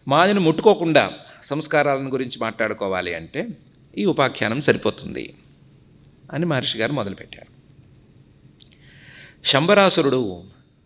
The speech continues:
అనే రాక్షసుడి పేరు మనం బాగానే విన్నాం. మహామాయావి అని పేరు.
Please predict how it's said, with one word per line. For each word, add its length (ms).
అనే 160
రాక్షసుడి 460
పేరు 240
మనం 340
బాగానే 320
విన్నాం. 280
మహామాయావి 720
అని 100
పేరు. 380